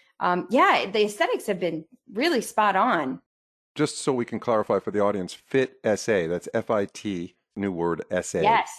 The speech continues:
Speaker 2: Yeah, that's a bioactive self-adhesive flowable composite, is it not?
Speaker 1: That's correct.
Speaker 2: Okay, so that flowable composite, obviously you mentioned class fives. What other clinical applications, um, do you use that for?
Speaker 1: So it, it's approved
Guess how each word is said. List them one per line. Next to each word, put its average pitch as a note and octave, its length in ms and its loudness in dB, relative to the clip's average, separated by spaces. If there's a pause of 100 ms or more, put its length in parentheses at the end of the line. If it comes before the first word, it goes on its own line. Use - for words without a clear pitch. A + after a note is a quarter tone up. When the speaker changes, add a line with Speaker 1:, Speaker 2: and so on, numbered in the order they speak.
(220)
Speaker 2:
Yeah, A2 200 2
that's A#2+ 260 0
a A#2 60 2
bioactive B2 760 2
self-adhesive G#2+ 680 -4
flowable A2+ 560 0
composite, D2+ 540 -10 (100)
is F2 140 -10
it F2 80 -8
not? F#2 300 -2
Speaker 1:
That's F#3+ 200 -2 (360)
correct. - 640 -6
Speaker 2:
Okay, G2+ 280 -2 (140)
so - 200 -2
that B2 320 0
flowable A#2+ 400 0
composite, G#2+ 460 -4
obviously G2+ 380 -4
you F#2+ 160 -10
mentioned F#2 340 -8
class F2+ 340 -2
fives. A#2 560 -2 (320)
What A2+ 200 2
other G#2 400 2
clinical G2 360 -2
applications, F2 720 -6 (160)
um, D#2+ 360 -8 (200)
do F#2 120 -10
you F2 40 -8
use E2 200 -8
that E2 120 -8
for? - 280 -14 (320)
Speaker 1:
So C#4+ 180 2
it, C4+ 300 -2
it's C#4 200 4
approved F4 520 2